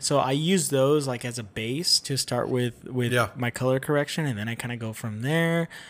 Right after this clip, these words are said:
Speaker 1: Um, and everything else is just kinda stuff that I've learned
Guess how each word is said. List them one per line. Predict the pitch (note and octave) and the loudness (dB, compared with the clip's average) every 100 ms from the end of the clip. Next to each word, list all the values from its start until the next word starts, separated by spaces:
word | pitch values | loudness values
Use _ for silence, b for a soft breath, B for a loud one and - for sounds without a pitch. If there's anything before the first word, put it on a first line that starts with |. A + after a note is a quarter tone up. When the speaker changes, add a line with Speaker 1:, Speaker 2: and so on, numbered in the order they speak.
| B B | B B
Speaker 1:
Um, | C3+ C3 B2 A#2+ A#2+ A#2 A2+ A#2 A2+ A#2 - - | -2 0 0 -2 -4 -6 -6 -6 -8 -8 -12 -10
and | C3 B2 | -6 -2
everything | C#3+ E3 D3+ B2+ | 0 0 -2 -2
else | C3+ D3 C#3+ | -2 -2 -2
is | A#2+ | -4
just | C3+ - | -4 -4
kinda | D#3 D3 | -4 0
stuff | C3+ D3 - | 0 -2 -4
that | A#2+ | -8
I've | A2 | -6
learned | A#2+ B2+ C3 B2+ | -6 -4 -4 -6